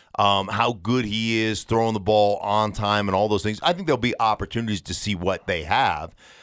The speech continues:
Um, they'll know if they can't perform or they're not scoring a lot and they're giving up, you know, three, four pressures and three, four sacks a game, they'll know that that's,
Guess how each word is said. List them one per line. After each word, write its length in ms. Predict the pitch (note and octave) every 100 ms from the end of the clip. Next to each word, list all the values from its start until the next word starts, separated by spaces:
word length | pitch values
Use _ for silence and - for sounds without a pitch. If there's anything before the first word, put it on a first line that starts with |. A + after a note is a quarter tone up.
| -
Um, 320 | - G#2+ G#2 A#2
they'll 320 | G#2+ C3 C3+
know 380 | B2+ C#3 D3+ B2+
if 120 | G2+
they 180 | A#2 A#2
can't 360 | - B2 A2
perform 460 | - F#2+ - A#2+ A#2
or 80 | G#2
they're 100 | A2
not 220 | G#2+ F#2+
scoring 400 | - A#2 C#3 A2
a 40 |
lot 320 | F#2 F2 E2+ F2 - - -
and 260 | A2+ A2
they're 120 | A2
giving 320 | G#2+ A2+ A2 A2
up, 180 | G#2+ - - _
you 140 | A#2
know, 180 | G#2 G2
three, 240 | - A#2+
four 260 | A2+ G#2 G#2+
pressures 640 | G2 - A2+ - A2+ G#2 F2
and 180 | F#2+ -
three, 180 | A2+
four 220 | G#2 G#2 F#2+
sacks 420 | - A2 A2 -
a 60 |
game, 460 | E2+ A#2 C3 G#2+ G#2 - - _
they'll 200 | B2+ C3+
know 200 | C3+ C3
that 200 | G#2+ F2+
that's, 520 | A2+ A2+ - - -